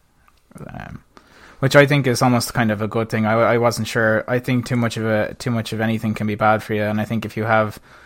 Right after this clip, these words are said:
if you become so top heavy where you have Ings, Watkins, Suarez, Buendia, Coutinho, Bailey, <sighs> who's the other winger I'm thinking of? Um,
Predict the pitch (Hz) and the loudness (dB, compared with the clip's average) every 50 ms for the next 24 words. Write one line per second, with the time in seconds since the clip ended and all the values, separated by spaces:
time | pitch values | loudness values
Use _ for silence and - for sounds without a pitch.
0 | - - - - - - _ _ _ _ - 135 139 139 131 - 160 160 151 - | -20 -20 -20 -20 -20 -20 _ _ _ _ -4 -2 0 0 2 2 2 2 2 4
1 | - 143 143 143 - - 139 127 - - 127 120 113 117 110 107 104 104 101 104 | 4 4 4 4 4 4 4 4 4 4 2 2 2 2 0 -2 0 0 0 0
2 | 104 104 101 120 113 110 107 104 - 120 120 117 117 113 107 107 120 113 110 - | 0 -2 0 0 2 2 2 0 -2 -4 -2 -2 -2 -2 -2 0 2 2 2 2
3 | - - 123 110 107 104 - - - 127 117 113 117 113 107 110 110 107 - - | 0 -4 -2 -2 -2 -2 -2 0 2 4 4 6 6 4 4 2 0 -2 -2 -2
4 | 117 113 107 - 120 117 113 113 107 107 107 107 107 104 101 _ - - - - | -2 -2 0 0 0 0 0 2 2 2 2 2 0 0 -2 _ -12 -14 -10 -4
5 | - 123 120 117 117 113 113 110 110 107 107 104 - _ _ _ _ _ _ _ | -2 -2 0 0 0 0 2 2 2 0 0 -2 -6 _ _ _ _ _ _ _
6 | _ _ _ - - 120 117 117 113 117 117 110 110 110 110 107 107 107 107 - | _ _ _ -4 0 0 2 2 2 0 0 0 0 0 0 -2 -2 -4 -6 -10
7 | _ _ _ _ _ _ _ _ _ - 139 - - - - 139 123 113 123 113 | _ _ _ _ _ _ _ _ _ -16 -14 -14 -12 -8 -6 -4 -4 -2 -2 -2
8 | 110 117 113 117 113 117 113 113 107 107 110 - 113 110 110 - 113 110 110 110 | 0 0 0 0 0 0 0 0 0 0 -2 -2 -2 -2 -2 -2 -2 -2 -2 -2
9 | 110 107 - - - - - - - 101 104 104 104 101 101 101 101 98 - | -4 -6 -8 -14 -18 -20 -16 -10 -6 -4 -2 0 0 0 -2 -2 -4 -6 -6